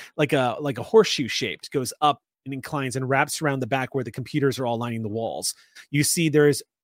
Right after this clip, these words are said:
uh, a couple of areas where it looks like some old metal chairs that were built into this place that may have been comfortable at one point.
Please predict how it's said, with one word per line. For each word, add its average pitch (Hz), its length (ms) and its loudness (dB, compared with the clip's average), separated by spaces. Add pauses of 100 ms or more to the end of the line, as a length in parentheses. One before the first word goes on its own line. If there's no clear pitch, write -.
(240)
uh, 143 140 0
a 143 60 -4
couple 202 260 0
of 175 120 2
areas 175 420 2
where 143 460 8 (300)
it 160 100 -6
looks 160 220 0
like 175 120 4
some - 260 -2
old 151 240 2
metal 139 220 2
chairs 139 400 0
that 123 80 -8
were 127 100 -6
built 139 340 2
into 135 140 -2
this 123 160 -6
place - 280 -8
that 139 80 -12
may 147 140 2
have 175 80 2
been 151 100 -2
comfortable 143 420 -4
at 113 100 -4
one 139 360 0
point. 101 500 -6